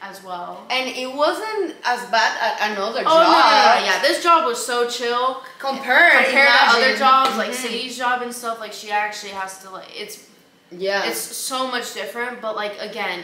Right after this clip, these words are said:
Speaker 1: I, I've never worked in my life, and that was my first time actually having a job, and, you know, and I still, like, stuck with the rules of, like, a normal job, put my two weeks in, all that stuff.
Speaker 2: Mm-hmm.
Speaker 1: But, yeah, it's definitely,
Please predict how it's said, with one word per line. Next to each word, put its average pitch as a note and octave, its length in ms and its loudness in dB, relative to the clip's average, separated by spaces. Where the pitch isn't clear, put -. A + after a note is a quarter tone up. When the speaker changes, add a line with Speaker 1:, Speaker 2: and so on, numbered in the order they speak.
Speaker 1:
I, A3+ 180 -6
I've G#3+ 280 0
never G3 320 -6
worked F3+ 220 -14
in F#3+ 60 -18
my F#3+ 140 -8
life, G#3 400 -4
and F3 220 -14
that F3 120 -10
was G3 140 -16
my F#3+ 120 -16
first F#3+ 260 -18
time F#3 140 -16
actually F#3 320 -12
having G3 400 -6
a F3 40 -14
job, G3 360 -6
and, E3+ 140 -14
you G3 60 -18
know, G3+ 300 -12
and A3+ 100 -2
I C#4 80 2
still, F#4+ 300 -6
like, C4 200 0
stuck A#3+ 380 -4
with A#3 120 -6
the G#3+ 100 -10
rules G#3 500 -10
of, G3 140 -10
like, F#3+ 160 -12
a G3+ 40 -12
normal G3 320 -10
job, F#3 240 -8
put G3+ 120 -18
my G3+ 100 -16
two G#3 160 -18
weeks F#3+ 300 -18
in, F3+ 280 -12
all F#3 140 -10
that F3+ 240 -12
stuff. F#3 480 -8
Speaker 2:
Mm-hmm. G3+ 380 -14
Speaker 1:
But, G3 280 -10
yeah, - 260 -10
it's A3 260 -12
definitely, C#4 640 -8